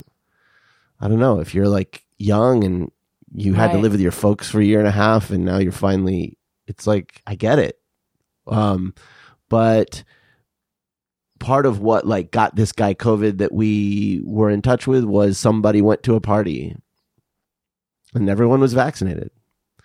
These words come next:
Speaker 1: So I would just say, like, the, the, you know, go out, see your friends, but be, you know, be smart. That's all I'm saying.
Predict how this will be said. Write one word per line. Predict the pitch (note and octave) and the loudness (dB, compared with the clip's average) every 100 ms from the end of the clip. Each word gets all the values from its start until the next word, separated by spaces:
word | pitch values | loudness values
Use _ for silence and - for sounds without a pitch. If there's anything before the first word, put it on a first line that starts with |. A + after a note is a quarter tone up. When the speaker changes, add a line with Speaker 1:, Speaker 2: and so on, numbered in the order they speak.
| _ _ _ _ | _ _ _ _
Speaker 1:
So | - A2+ A2 | -2 0 2
I | G2 | 4
would | G#2 | 2
just | F#2+ G2+ | 0 0
say, | G#2+ G2 | 2 2
like, | F#2 F2 - - _ _ _ - | 0 -4 -10 -20 _ _ _ -4
the, | C#3 B2+ | -2 -2
the, | A#2+ D3+ - - | 0 0 0 -2
you | B2+ | 0
know, | G#2+ G2 - A2+ - _ _ _ _ _ _ _ _ _ _ G#2+ _ _ - | 2 0 -4 -10 -12 _ _ _ _ _ _ _ _ _ _ -20 _ _ -2
go | D#3+ C#3 | 2 2
out, | C3+ - | 2 0
see | D3 | 0
your | C3+ | 0
friends, | B2 A#2 A2 G#2 G#2 - - _ G#2+ | 2 2 2 0 -2 -6 -16 _ 0
but | A2 G#2 - _ _ _ _ _ _ _ _ _ _ A#2 - _ _ _ _ _ _ - D2 | 2 0 -4 _ _ _ _ _ _ _ _ _ _ -20 -20 _ _ _ _ _ _ -14 -8
be, | C#3 - - - - | -8 -8 -20 -16 0
you | B2+ | 2
know, | E2 F2+ - | 2 -2 0
be | C3 | 2
smart. | - E2 - _ _ _ _ _ _ _ _ | 2 0 -2 _ _ _ _ _ _ _ _
That's | - - | 0 2
all | F#2 D#2 | 2 0
I'm | C#2+ | -4
saying. | - - - | -8 -12 -14